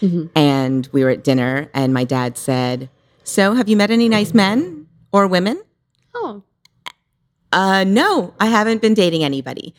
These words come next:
Speaker 2: But the fact that that was kind of my parents putting it out there in a
Speaker 1: Yeah.
Speaker 2: way of, like, "Whatever you wanna do is totally cool."
Speaker 1: That's very
Speaker 2: And I
Speaker 1: sweet.
Speaker 2: was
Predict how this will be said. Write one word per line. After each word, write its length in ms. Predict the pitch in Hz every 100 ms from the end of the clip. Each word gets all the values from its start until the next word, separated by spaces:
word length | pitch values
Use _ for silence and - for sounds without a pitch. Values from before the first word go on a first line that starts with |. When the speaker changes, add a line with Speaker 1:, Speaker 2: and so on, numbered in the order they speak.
| _ _
Speaker 2:
But 100 | 233
the 80 | 226
fact 280 | 233 233 233
that 120 | 196
that 160 | 180 175
was 140 | 180
kind 220 | 190 165
of 40 | 175
my 100 | 160
parents 300 | 180 151 -
putting 280 | - 165 160
it 100 | 156
out 240 | 143 147
there 240 | 170 165 165
in 160 | 160
a 60 | 156
Speaker 1:
Yeah. 60 | 147
Speaker 2:
way 200 | 143 151
of, 120 | 143
like, 180 | 151 151
"Whatever 300 | 220 269 254
you 180 | 262 254
wanna 220 | 254 247
do 280 | 247 247 240
is 180 | 226 -
totally 280 | 226 220 214
cool." 220 | 240 196
Speaker 1:
That's 40 | 190
very 200 | 254 247
Speaker 2:
And 120 | 220 240
I 40 | 240
Speaker 1:
sweet. 20 | 226
Speaker 2:
was 320 | 185 -